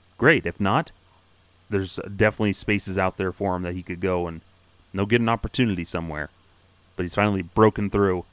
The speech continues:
and now baseball can, can, uh, know that he's here and recognize, "Hey, here's a guy who might be able to help us out."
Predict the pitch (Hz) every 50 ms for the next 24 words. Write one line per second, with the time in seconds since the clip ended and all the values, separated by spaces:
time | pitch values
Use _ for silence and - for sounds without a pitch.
0 | _ _ _ _ _ _ - 87 90 87 87 90 87 87 82 - _ _ _ -
1 | 98 92 - - - 92 90 87 - - 92 90 87 87 87 - _ _ - -
2 | 90 87 - - 78 - _ _ _ _ _ 104 104 107 110 113 113 107 101 101
3 | 101 92 - - 107 101 95 92 87 82 - _ _ _ _ _ _ _ _ _
4 | _ _ _ 92 87 87 90 - 95 92 90 85 - 101 101 95 90 95 95 92
5 | 90 85 92 90 85 85 82 - _ _ _ _ _ _ _ _ _ _ _ _
6 | _ _ _ _ - _ _ - _ _ _ _ _ _ _ - - 101 92 87
7 | 85 87 98 95 92 95 98 98 110 - - 104 - 123 160 196 -